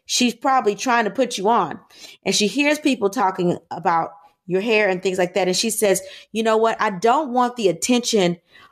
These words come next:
of my mentee to be on her hair. I want them to see her for who she is." And sometimes your mentor's right. We do have to play this little game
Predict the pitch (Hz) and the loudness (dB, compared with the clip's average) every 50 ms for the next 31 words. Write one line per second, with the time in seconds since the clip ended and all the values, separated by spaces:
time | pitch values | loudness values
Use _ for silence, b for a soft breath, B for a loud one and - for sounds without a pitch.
0 | b _ - 196 196 185 190 185 180 180 180 196 226 247 247 247 - 220 185 180 | b _ -2 0 0 2 2 0 0 0 0 0 0 0 0 0 0 0 0 0
1 | 180 160 156 202 220 - - 190 185 180 165 160 160 175 196 202 196 175 147 131 | 0 0 0 -2 -2 0 0 0 2 0 0 -2 -4 -4 0 0 2 2 2 0
2 | - - - _ _ _ _ _ _ _ _ _ _ _ B B B B B _ | -4 -6 -12 _ _ _ _ _ _ _ _ _ _ _ B B B B B _
3 | - 202 220 214 208 247 269 302 302 302 - 262 226 - 208 190 180 - - - | -2 0 0 0 0 0 0 -2 -2 -2 -2 -2 0 0 0 -2 -2 -2 -2 0
4 | 285 277 277 277 277 254 208 185 180 180 185 185 - - - _ _ _ - 196 | 0 0 2 0 0 0 0 2 2 0 0 -4 -8 -14 -20 _ _ _ -2 -2
5 | 196 190 202 196 180 - - 254 285 311 277 220 180 160 - - - B B B | 0 2 2 0 0 -4 -6 -4 -2 0 2 2 2 2 0 -4 -10 B B B
6 | B B B - 208 214 208 208 - 285 294 349 359 359 330 269 233 220 214 214 | B B B -4 -4 -2 -2 -2 0 0 0 0 0 0 0 2 2 2 2 2
7 | 220 233 226 - - b b b - 190 185 185 185 180 185 233 220 214 214 247 | 0 -2 -6 -12 -16 b b b -4 0 2 2 2 2 0 0 0 0 0 0
8 | 311 320 285 226 170 - - b b b b b b - 214 226 180 269 320 330 | 2 2 2 2 0 -4 -10 b b b b b b -2 -2 -2 -2 -2 -2 0
9 | 339 320 - - - 277 285 - - - - 208 196 190 196 202 180 196 214 214 | 0 0 0 -2 -6 -10 -10 -12 -16 -6 -2 0 2 2 2 2 2 0 0 0
10 | 214 196 208 208 214 214 208 254 294 339 302 226 196 185 190 202 214 | 0 0 0 2 0 0 0 2 2 2 2 2 0 -2 -4 -6 -8